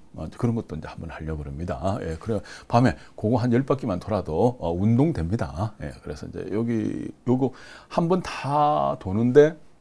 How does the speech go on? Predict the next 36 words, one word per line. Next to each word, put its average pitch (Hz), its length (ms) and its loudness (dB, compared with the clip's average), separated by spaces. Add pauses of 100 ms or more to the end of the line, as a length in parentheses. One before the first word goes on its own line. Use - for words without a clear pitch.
어, - 400 -8 (300)
한 - 140 -10
바퀴 - 200 4
도는데 98 320 -2
한 170 180 0
시간 151 600 0 (180)
오 101 140 4
분 151 160 6
정도 135 200 2
걸린대요. 80 380 -6 (680)
<laughs> - 220 -14
여기가. - 580 -6 (340)
그래가지고, 90 580 -2 (320)
어, 73 300 -8
이제 78 140 -6
그런 87 560 -4
이제 78 220 -6
극기 - 360 -6
코스, - 440 -2 (120)
어, 76 180 -8
이런 87 180 -6
것도 82 220 -6
이제 78 140 -8
만들어가지고, 78 920 -6 (260)
어, 71 300 -8
여러분들이 82 300 -2
밤에는 127 800 4
촛불 - 280 0
들고 120 280 2
이제 78 120 0
이렇게 80 260 0
쫙 76 640 -6
그 76 300 -6
저 76 220 -6
산을 113 540 0
한번 73 340 -6